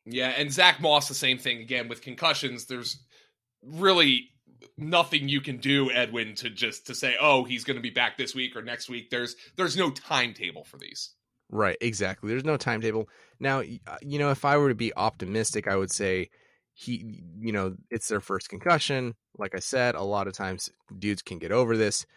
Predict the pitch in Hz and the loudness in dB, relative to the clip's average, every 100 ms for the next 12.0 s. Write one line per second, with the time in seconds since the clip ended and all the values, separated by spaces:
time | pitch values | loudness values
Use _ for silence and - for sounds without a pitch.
0 | _ - 101 95 113 107 110 95 107 104 | _ -2 2 4 4 2 0 0 -2 0
1 | 101 92 87 95 90 - - 135 101 101 | 0 -2 -2 -2 -2 -4 -2 0 0 -4
2 | 110 95 87 101 92 87 85 - 107 104 | -6 -6 -10 -10 -6 -8 -8 -6 -6 -4
3 | 98 92 - 95 90 - 92 - 90 85 | -4 -6 -6 -4 -4 -8 -10 -10 -8 -6
4 | 78 78 - - 95 92 - 92 90 90 | -6 -6 -10 -6 -4 -4 -6 -6 -6 -8
5 | _ _ 98 107 110 - 101 87 95 87 | _ _ -4 0 0 0 0 -2 -4 -6
6 | - 95 90 85 90 85 87 87 101 98 | -4 -4 -4 -8 -10 -10 -10 -10 -6 -4
7 | 87 101 95 85 85 85 98 92 104 110 | -4 -6 -8 -8 -10 -10 -8 -4 2 2
8 | 107 127 139 131 123 107 120 110 110 98 | 2 2 0 -2 -2 -2 -4 -4 -2 -2
9 | 95 95 92 107 95 90 87 90 85 - | 0 -2 -2 -2 -4 -4 -6 -6 -6 -6
10 | 92 85 - - - - - 82 - 78 | -6 -6 -10 -12 -10 -10 -6 -6 -6 -12
11 | 76 71 71 - - 69 - - 64 | -14 -14 -14 -14 -14 -14 -12 -10 -10